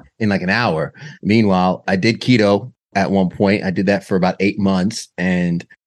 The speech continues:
I saw some good fat loss from it.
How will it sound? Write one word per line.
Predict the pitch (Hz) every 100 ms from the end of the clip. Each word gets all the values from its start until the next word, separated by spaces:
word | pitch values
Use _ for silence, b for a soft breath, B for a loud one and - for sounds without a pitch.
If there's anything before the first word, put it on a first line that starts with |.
| _ 101
I | 95 92 85 - _
saw | - 117 113
some | 107
good | 90 104 87
fat | - 117 -
loss | 113 85 -
from | - 82
it. | 92